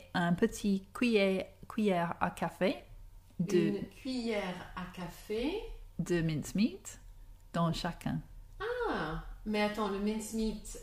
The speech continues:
Speaker 2: euh, le mélange avec la peau de citron et, et
Speaker 1: Oui.
Speaker 2: le mélange qui a été fait avec l'orange, le
Speaker 1: Oui.
Speaker 2: citron, le zeste,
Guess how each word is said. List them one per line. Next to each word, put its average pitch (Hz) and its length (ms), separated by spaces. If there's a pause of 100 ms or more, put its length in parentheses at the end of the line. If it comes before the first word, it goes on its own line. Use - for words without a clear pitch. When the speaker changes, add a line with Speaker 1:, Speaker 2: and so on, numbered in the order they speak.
Speaker 2:
euh, 170 300
le 180 100
mélange 202 720 (460)
avec 175 220
la 160 100
peau 208 320
de 170 140
citron 233 640
et, 160 280
et - 40
Speaker 1:
Oui. 160 320 (500)
Speaker 2:
le 185 80
mélange 214 480 (180)
qui 185 120
a 175 40
été 175 200
fait 185 300
avec 160 340
l'orange, 214 760
le 160 240
Speaker 1:
Oui. 190 200
Speaker 2:
citron, 208 420 (380)
le 156 80
zeste, 196 680